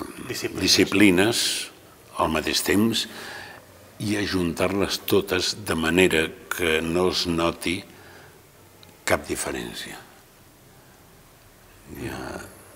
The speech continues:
Speaker 2: això, per mi, el, el teatre musical e-, és això.
Speaker 1: La suma de les disciplines.
Speaker 2: La suma d'aquestes tres disciplines, sense que es noti. Perquè hi ha molta gent que diu, «Oh, és que ara empiecen, eh, acaben de,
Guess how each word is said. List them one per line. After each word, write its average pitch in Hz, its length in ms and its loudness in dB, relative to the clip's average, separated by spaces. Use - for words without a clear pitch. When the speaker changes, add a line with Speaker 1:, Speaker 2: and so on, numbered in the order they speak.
Speaker 2:
això, 78 540 -4
per 80 140 -2
mi, 80 200 -4
el, 82 180 -6
el 80 160 -10
teatre 76 300 -2
musical 69 540 -4
e-, 67 260 -4
és 71 200 -10
això. - 260 -14
Speaker 1:
La 113 160 -10
suma 104 260 -10
de 92 80 -10
les 90 160 -8
disciplines. - 380 -14
Speaker 2:
La 82 80 -6
suma 64 340 -2
d'aquestes 65 440 -8
tres 73 240 -6
disciplines, 98 680 -6
sense 113 360 0
que 110 100 -2
es - 80 -6
noti. 73 320 -6
Perquè - 200 -10
hi 80 80 0
ha 82 40 0
molta 85 200 0
gent 80 160 -2
que 82 120 -4
diu, 78 200 -2
«Oh, 90 220 -2
és - 160 -6
que 120 120 -8
ara 107 460 -4
empiecen, 120 480 -6
eh, 104 340 -10
acaben 104 360 -6
de, 98 140 -2